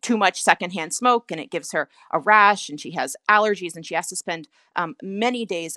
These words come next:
um, at home from work. And she wins her lawsuit, which, uh, begins the movement of, of workers basically saying, "We have a right to a safe and healthy work environment."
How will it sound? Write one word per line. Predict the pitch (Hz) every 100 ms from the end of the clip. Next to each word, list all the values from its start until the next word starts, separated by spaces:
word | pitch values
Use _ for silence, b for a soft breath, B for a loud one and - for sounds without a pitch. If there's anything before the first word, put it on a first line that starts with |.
| 170
um, | 160 143
at | 170 180
home | 196 175 170
from | - 185
work. | 254 269 - B B B -
And | 233 226
she | - 277
wins | 240 240 262 269
her | 226
lawsuit, | 208 202 247 240 180 160
which, | 202 202 - - -
uh, | 196 180 - 175 _ 185 _
begins | 233 185 247 247 262 262 - -
the | 196 208
movement | 202 233 247 190 170 -
of, | - 180 170 -
of | 180 170
workers | 180 277 - 214 170
basically | 170 175 165 - 160
saying, | - 165 151 147 b b -
"We | 185
have | 226 240 214
a | 196
right | 151 165 -
to | - 180
a | -
safe | - 175 -
and | 180
healthy | 180 170 175
work | 196 269 233
environment." | 185 170 160 165 156